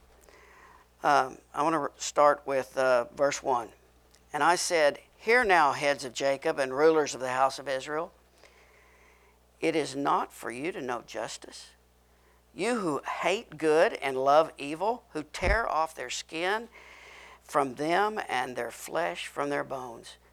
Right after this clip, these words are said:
who eat the flesh of my people and strip off the skin from them, break their bones, chop them up as for the pot and as meat for a kettle.'" I'd say they weren't very good leaders. What do you think?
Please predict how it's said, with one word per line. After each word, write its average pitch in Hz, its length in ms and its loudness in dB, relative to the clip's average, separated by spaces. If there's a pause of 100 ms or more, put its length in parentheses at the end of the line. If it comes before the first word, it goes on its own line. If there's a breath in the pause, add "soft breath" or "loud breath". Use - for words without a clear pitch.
(100)
who 151 220 -8
eat 196 240 -8
the 156 100 -6
flesh 202 420 -2
of 135 160 -10
my 127 180 0
people 131 440 -6
and 123 120 -6
strip - 440 -6
off 160 220 2
the - 100 -12
skin 254 420 -10
from 135 200 -6
them, 127 300 -6 (380 loud breath)
break 190 360 4
their 170 140 2
bones, 139 520 0
chop 262 420 2
them 151 220 0
up 151 220 4
as 131 160 -6
for 127 180 -4
the 123 80 -6
pot 175 460 0 (440 loud breath)
and 139 220 -2
as 117 180 -10
meat 147 300 -8
for 156 240 -2
a 165 40 -4
kettle.'" 127 420 -4 (200)
I'd 101 160 -12
say 147 200 -4
they 147 100 -4
weren't 156 240 -2
very 160 200 0
good 165 140 -2
leaders. 131 400 -4
What 143 120 -6
do 143 60 -8
you 135 100 -14
think? - 380 -10